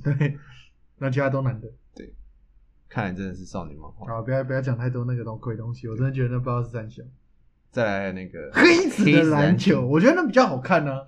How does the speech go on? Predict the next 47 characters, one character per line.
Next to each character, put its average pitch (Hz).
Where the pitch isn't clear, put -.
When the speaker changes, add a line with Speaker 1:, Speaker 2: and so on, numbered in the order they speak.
Speaker 2:
对， 113
Speaker 1:
好 95
看 175
多 143
了。 143
Speaker 2:
就 120
很 92
中 98
二 98
啊。 92
Speaker 1:
对， 131
对， 127
对。 117
纯 151
中 185
二。 -
Speaker 2:
害 160
我 -
们， 170
害 190
我 156
们 127
高 139
中 147
打 104
球 101
都 110
在 113
学 92
他。 -
Speaker 1:
对， 147
对， 147
对， 143
对。 139
Speaker 2:
嘿， 190
清 262
风， 269
然 139
后 147
就 156
乱 151
丢。 135
Speaker 1:
<laughs> -
啊， 175
后 185
面 208
呢？ 170